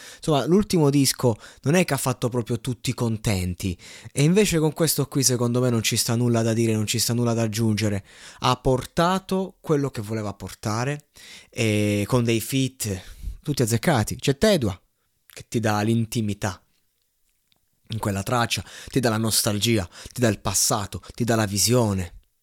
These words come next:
Sfera diventa padre e "io conosco mio padre". E poi c'è una visione che non è solo quella del passato o del futuro, è quella, eh, del presente che è il futuro prossimo, cioè che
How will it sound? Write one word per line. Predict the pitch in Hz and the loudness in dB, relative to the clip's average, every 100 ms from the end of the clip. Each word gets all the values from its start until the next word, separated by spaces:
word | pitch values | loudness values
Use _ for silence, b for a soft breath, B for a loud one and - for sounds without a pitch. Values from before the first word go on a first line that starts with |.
| _ _ _ | _ _ _
Sfera | - - 156 139 | -6 0 2 2
diventa | 117 113 104 110 | 0 -2 -4 -2
padre | 143 139 143 143 151 139 _ _ _ _ _ _ _ _ _ - | 0 0 -2 -4 -6 -10 _ _ _ _ _ _ _ _ _ -4
e | 123 | 2
"io | 160 | 4
conosco | 160 160 170 170 | 4 2 2 0
mio | 165 | 2
padre". | 117 98 98 95 - _ _ _ _ B B B B B B B _ - | 0 -2 -6 -10 -14 _ _ _ _ B B B B B B B _ -10
E | 127 | 2
poi | 196 | 2
c'è | - 156 | 4 0
una | 143 | 0
visione | 127 120 175 139 107 104 B B | -2 0 0 0 -2 -6 B B
che | B | B
non | 139 190 | -2 0
è | |
solo | - 135 | 2 0
quella | 123 120 | 2 0
del | 110 | -2
passato | - 113 - 117 98 95 90 - _ - B B | -4 -2 0 0 -2 -6 -10 -16 _ -20 B B
o | B | B
del | 120 113 | 0 0
futuro, | - 117 92 85 85 B B B B B | 0 -4 -4 -6 -10 B B B B B
è | - | -2
quella, | - 180 147 131 - | 4 4 4 0 -4
eh, | - 127 107 - - | -4 -4 -4 -8 -4
del | 127 135 | 0 2
presente | - 156 151 196 196 151 | 4 2 2 0 2 2
che | 151 | 2
è | |
il | 139 | 0
futuro | 147 170 165 | 0 2 2
prossimo, | - 120 98 - 101 92 92 - B B B | 2 0 2 0 0 -2 -4 -10 B B B
cioè | 165 135 | 4 4
che | - 131 | 2 -2